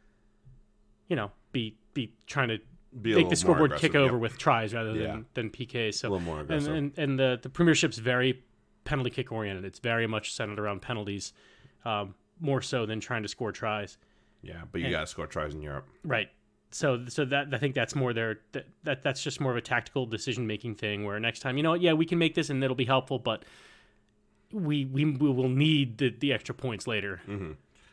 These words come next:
Speaker 2: Yeah, Sexton did come off in this match. He, uh,
Speaker 1: Yeah.
Speaker 2: he fell on his knee pretty awkwardly, and he looked very unhappy. I don't know
Speaker 1: Mm.
Speaker 2: what it is, and I don't know what the status is as of right now,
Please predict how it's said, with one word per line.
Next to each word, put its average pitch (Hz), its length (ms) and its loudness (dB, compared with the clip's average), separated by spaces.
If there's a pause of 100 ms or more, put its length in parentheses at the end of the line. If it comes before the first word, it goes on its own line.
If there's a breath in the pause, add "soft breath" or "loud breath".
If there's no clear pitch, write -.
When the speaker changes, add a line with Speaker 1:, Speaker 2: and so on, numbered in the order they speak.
(120)
Speaker 2:
Yeah, 78 160 -16
Sexton 139 360 -4
did 104 180 -2
come 85 140 -10
off 76 220 -6
in 67 60 -12
this - 140 -14
match. 71 280 -14
He, 78 240 -6
uh, 73 160 -4
Speaker 1:
Yeah. 73 40 -8
Speaker 2:
he 92 120 -8
fell 120 180 0
on 87 160 -2
his 76 140 -6
knee 78 340 -8
pretty 82 420 -4
awkwardly, 73 760 -6
and 69 340 -12
he 85 260 -8
looked 73 240 -8
very 73 400 -10
unhappy. 71 480 -10
I 80 40 -6
don't 76 120 -8
know 78 100 -6
Speaker 1:
Mm. 78 40 -4
Speaker 2:
what 78 160 -2
it 78 100 -4
is, 80 180 -4
and 73 100 -10
I - 40 -8
don't 67 80 -8
know 73 60 -10
what - 140 -14
the - 40 -18
status 87 420 -6
is 82 160 -6
as 78 280 -6
of 71 120 -10
right 76 180 -6
now, 80 320 -8